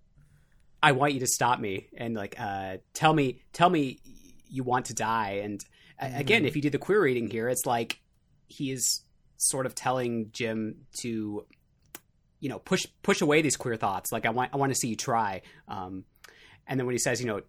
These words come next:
Speaker 1: "Tell me you want to die," it's like, uh, you know, "Give in to me," because, um,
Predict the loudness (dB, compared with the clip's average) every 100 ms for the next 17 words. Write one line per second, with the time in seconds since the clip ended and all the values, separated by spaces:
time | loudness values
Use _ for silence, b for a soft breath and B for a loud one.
0 | -6 2 4 4 2 0 2 6 8 6
1 | 2 -4 -8 -12 -20 -14 -8 -8 -10 -18
2 | -20 -20 -20 -20 -20 -16 -10 -8 -6 -8
3 | -8 -12 -16 -20 _ -20 _ -12 -4 4
4 | 4 6 2 -2 -4 -6 -8 -6 -6 -6
5 | -8 _ _ _ _ -10 -10 -10 -14